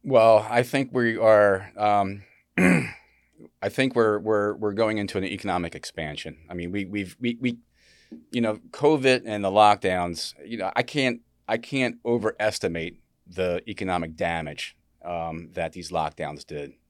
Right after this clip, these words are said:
to, to, to economies all around the world, especially in America. Um, you know, you look around here and, you know, our office is in Baltimore City, and you walk around just a couple blocks and you s-, and you still see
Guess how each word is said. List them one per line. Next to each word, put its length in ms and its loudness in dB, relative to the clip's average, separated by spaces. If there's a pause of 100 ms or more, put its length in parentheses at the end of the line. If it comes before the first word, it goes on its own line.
(120)
to, 300 -10
to, 440 -14 (120)
to 140 -12
economies 680 -14
all 260 2
around 160 -6
the 60 -10
world, 180 -8
especially 320 -4
in 60 -16
America. 400 -14 (720)
Um, 440 -6 (840)
you 160 -12
know, 320 -10
you 160 -8
look 180 2
around 260 0
here 240 -2
and, 200 -6 (200)
you 120 -12
know, 180 -6 (500)
our 220 0
office 380 4
is 100 -12
in 100 -8
Baltimore 400 2
City, 540 -4
and 160 -8
you 100 -8
walk 300 0
around 480 -4
just 320 -6 (180)
a 60 -16
couple 240 -2
blocks 400 2
and 100 -8
you 80 -8
s-, 140 -10 (100)
and 120 -12
you 80 -10
still 260 -6
see 460 -6